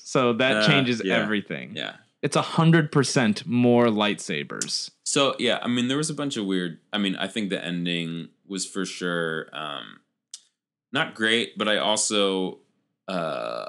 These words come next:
Speaker 2: I think I said, you know, I just feel like endings, like, endings of endings, the, the climactic moment that's supposed
Speaker 1: Yeah.
Speaker 2: to end the whole thing, it's never gonna live up to,
Speaker 1: Yeah.
Speaker 2: um,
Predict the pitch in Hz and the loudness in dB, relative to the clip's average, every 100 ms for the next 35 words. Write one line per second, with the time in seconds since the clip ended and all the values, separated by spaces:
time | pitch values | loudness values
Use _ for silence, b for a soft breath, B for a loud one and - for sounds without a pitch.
0 | - 120 180 160 107 - 82 80 80 - | -6 -4 -2 0 0 0 0 -4 -6 -14
1 | - 92 90 90 104 127 - 117 95 90 | -6 -4 -2 -2 -4 -6 -4 -2 -2 -4
2 | - 90 90 92 92 85 82 - 95 95 | -4 -2 -2 -2 -2 -4 -10 -4 -2 0
3 | 98 95 85 78 82 82 85 87 - - | 0 -2 -4 -6 -6 -6 -6 -8 -10 -14
4 | _ _ 87 87 87 98 - 98 87 90 | _ _ -8 -6 -4 -6 -4 -4 -2 0
5 | 95 92 104 98 85 85 87 87 85 78 | 0 -2 -6 -6 -6 -4 -4 -4 -6 -8
6 | - 85 92 90 87 90 87 87 85 - | -6 -4 -2 -2 -4 -4 -4 -6 -10 -8
7 | 85 85 87 92 _ _ _ _ _ _ | -6 -6 -6 -10 _ _ _ _ _ _
8 | - - 87 95 98 85 78 65 69 65 | -18 -16 -10 -8 -6 -8 -10 -12 -12 -10
9 | 64 - 64 58 55 _ - 95 90 90 | -10 -10 -12 -12 -14 _ -12 -8 -8 -8
10 | - 78 62 57 | -10 -10 -8 -12